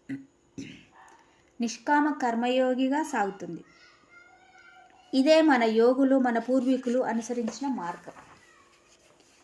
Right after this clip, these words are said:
ప్రతి శ్వాసను కూడా సమర్పణ భావంతో, ప్రకృతితో ఐక్యమవుతూ, విశ్వశక్తితో అనుసంధానమై శ్వాసిస్తే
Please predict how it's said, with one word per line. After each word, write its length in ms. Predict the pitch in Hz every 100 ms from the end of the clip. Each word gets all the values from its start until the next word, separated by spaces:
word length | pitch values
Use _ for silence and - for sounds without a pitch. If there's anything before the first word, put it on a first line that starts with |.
| _ _ _ _ _ _ _
ప్రతి 400 | 240 254 - 339
శ్వాసను 720 | 339 - 240 226 262 311 302 285
కూడా 360 | 240 226 262
సమర్పణ 720 | 277 247 240 262 269 - 294 277
భావంతో, 720 | 226 220 226 226 220 240 262
ప్రకృతితో 880 | 262 233 226 254 285 294 285 262 -
ఐక్యమవుతూ, 840 | 208 214 - 285 247 208 233 254
విశ్వశక్తితో 840 | 240 226 - 302 302 277 262 240 233
అనుసంధానమై 960 | 220 226 254 240 233 220 208 214 226
శ్వాసిస్తే 960 | 214 202 202 214 240 - 294 311 233